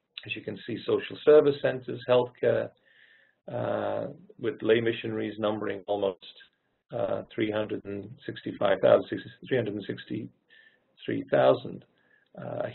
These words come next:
huge amount of folks who have heard the call to spread that good news and to make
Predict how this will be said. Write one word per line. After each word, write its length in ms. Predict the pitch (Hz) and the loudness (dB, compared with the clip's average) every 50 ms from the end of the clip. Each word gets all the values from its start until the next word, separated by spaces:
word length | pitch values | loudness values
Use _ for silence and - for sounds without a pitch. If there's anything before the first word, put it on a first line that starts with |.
| - - - | -10 -4 2
huge 300 | 175 185 190 185 180 160 | 4 4 4 4 4 2
amount 340 | 147 135 135 131 131 120 | 4 4 4 4 4 2
of 60 | 117 - - | 0 -2 2
folks 320 | - 120 117 117 120 - - - - - - _ _ _ _ _ _ _ _ _ _ | 4 4 4 2 0 -8 -16 -18 -18 -20 -20 _ _ _ _ _ _ _ _ _ _
who 160 | - 131 120 | 2 4 6
have 160 | 113 110 107 - - | 6 4 2 2 4
heard 260 | 127 135 143 143 139 | 8 8 8 8 6
the 80 | 135 127 | 2 -4
call 460 | 123 - - 120 113 113 113 113 117 | -6 2 4 6 6 6 6 4 0
to 120 | 117 - 123 | -2 -6 -12
spread 260 | - - - 123 127 127 | -4 2 2 2 4 6
that 180 | 123 117 113 117 | 4 4 4 4
good 160 | 113 110 113 | -2 -2 0
news 200 | 113 117 117 113 - - | -2 -2 -2 -4 -2 0
and 200 | 147 147 147 143 | 0 0 0 -2
to 100 | - 151 | -4 -2
make 340 | 143 139 143 156 160 - | 2 2 2 2 2 -2